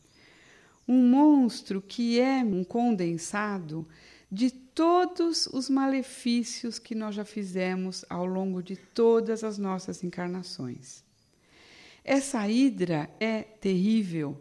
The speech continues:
ela é asquerosa, ela é feia, ela é brava, ela é agressiva, porque ela é o concentrado de todo o mal que a gente já fez,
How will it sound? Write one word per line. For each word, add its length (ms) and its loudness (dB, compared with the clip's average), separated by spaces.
ela 240 -2
é 120 0
asquerosa, 1000 -4
ela 160 -4
é 80 -2
feia, 800 -2
ela 200 -4
é 60 -2
brava, 840 -2
ela 220 -2
é 80 0
agressiva, 1080 -2
porque 340 -2
ela 300 2
é 180 4
o 80 4
concentrado 1120 -6
de 160 -4
todo 640 0
o 120 2
mal 380 0
que 160 -8
a 60 -2
gente 280 -8
já 140 -6
fez, 580 -12